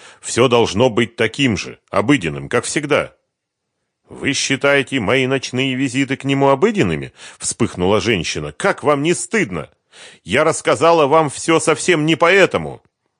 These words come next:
«Я уже забыл, о чем вы мне говорили. Просто был согласен со словами Якобсона и поэтому молчал. А что вы делали в номере Осинского, чтобы его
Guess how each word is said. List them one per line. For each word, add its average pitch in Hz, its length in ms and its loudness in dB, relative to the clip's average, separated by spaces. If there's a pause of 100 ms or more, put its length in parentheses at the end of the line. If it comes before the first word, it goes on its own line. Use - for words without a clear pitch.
(380)
«Я 120 340 -2
уже 107 180 0
забыл, 127 380 0
о 73 80 -6
чем 76 240 -8
вы 76 140 -8
мне 73 180 -6
говорили. 73 580 -4 (640)
Просто 143 400 2
был 123 220 4
согласен 127 560 2
со 101 140 -4
словами 117 440 0
Якобсона 95 720 0 (300)
и 92 100 -2
поэтому 101 540 2
молчал. 87 640 -4 (420)
А 117 100 0
что - 240 0
вы 92 160 -2
делали 87 420 -4
в 82 120 -8
номере 92 380 0
Осинского, 92 680 -4
чтобы 101 340 -2
его 95 300 0